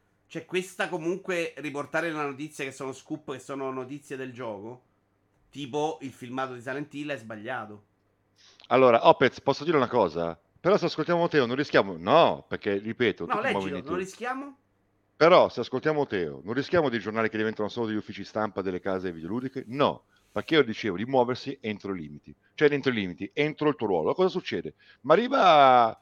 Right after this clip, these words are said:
Speaker 2: C D Projekt, annuncia l'espansione, ma io ti tiro un merdone, hai capito? Annuncio l'espansione, ma ti tiro un merdone. Eh, Battlefield,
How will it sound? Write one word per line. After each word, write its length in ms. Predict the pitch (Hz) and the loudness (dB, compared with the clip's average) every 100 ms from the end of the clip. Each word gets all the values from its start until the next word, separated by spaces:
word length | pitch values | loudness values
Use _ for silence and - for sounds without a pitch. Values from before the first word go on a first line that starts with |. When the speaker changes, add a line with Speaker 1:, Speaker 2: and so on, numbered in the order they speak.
| _ | _
Speaker 2:
C 140 | - 151 | -14 -10
D 100 | 156 | -2
Projekt, 460 | 147 127 107 110 | 4 4 4 0
annuncia 420 | 117 139 160 - | -2 -2 -8 -6
l'espansione, 560 | 120 - 113 - 101 85 | -8 -6 -8 -4 -4 -4
ma 100 | 113 | -6
io 60 | 170 | -6
ti 80 | |
tiro 160 | 101 98 | -6 -6
un 80 | 90 | -6
merdone, 680 | 90 80 76 92 90 71 71 _ _ _ _ _ | -8 -8 -6 -4 -4 -8 -18 _ _ _ _ _
hai 140 | 80 82 | -10 -6
capito? 500 | 92 90 - 76 _ _ | -6 -8 -10 -16 _ _
Annuncio 320 | 143 190 202 | 0 0 2
l'espansione, 420 | 196 190 208 180 123 | 0 2 -2 0 0
ma 80 | |
ti 100 | 156 | -2
tiro 200 | 135 101 | -8 -8
un 60 | 95 | -6
merdone. 500 | 90 80 104 76 69 _ - - _ _ | -6 0 0 0 -6 _ -20 -20 _ _
Eh, 480 | 147 147 147 147 120 | 12 12 12 12 10
Battlefield, 920 | 190 190 - 123 - 113 101 113 110 | 10 10 8 -2 -2 -6 -4 -4 -6